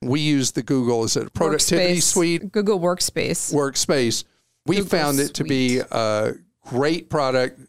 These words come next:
Speaker 1: very functional for us, very affordable for us. Saying that Google should be completely out of your life, I'm not sure I can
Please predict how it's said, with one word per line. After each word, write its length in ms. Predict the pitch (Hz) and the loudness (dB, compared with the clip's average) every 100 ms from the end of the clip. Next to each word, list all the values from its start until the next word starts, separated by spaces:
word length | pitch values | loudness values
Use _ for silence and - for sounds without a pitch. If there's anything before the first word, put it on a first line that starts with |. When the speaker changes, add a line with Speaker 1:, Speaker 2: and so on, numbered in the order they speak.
| - | -20
Speaker 1:
very 420 | 98 - 143 165 | -10 -2 0 0
functional 680 | 160 170 143 - 185 135 120 | 0 -2 0 0 0 0 -2
for 240 | 156 123 | -2 0
us, 400 | 117 113 - - - _ _ _ - | 0 -2 -2 -6 -10 _ _ _ -4
very 360 | 123 139 156 | 0 2 2
affordable 720 | 131 - 165 156 143 110 101 - | 0 -2 0 0 0 -2 -4 -4
for 220 | 123 98 | -4 -2
us. 340 | 87 85 - - _ _ _ _ _ _ _ | -2 -4 -6 -8 _ _ _ _ _ _ _
Saying 360 | - 170 175 165 | -4 0 0 2
that 200 | 139 135 | 0 0
Google 480 | 160 160 156 139 120 _ _ | 0 0 0 -2 -4 _ _
should 180 | - 151 | -8 -2
be 140 | 135 | -2
completely 640 | - 113 - 240 233 170 143 | -2 -6 -2 -2 0 0 2
out 180 | 127 | 0
of 120 | 127 127 | 0 0
your 160 | 123 | 0
life, 380 | 120 120 117 113 _ _ _ _ _ | 0 0 -2 -4 _ _ _ _ _
I'm 160 | 143 156 | -2 0
not 240 | 147 143 | 0 -2
sure 500 | - 175 143 127 131 | 0 2 2 2 0
I 220 | 139 120 | -2 -2
can 400 | 113 - 113 113 | -2 -2 -2 -4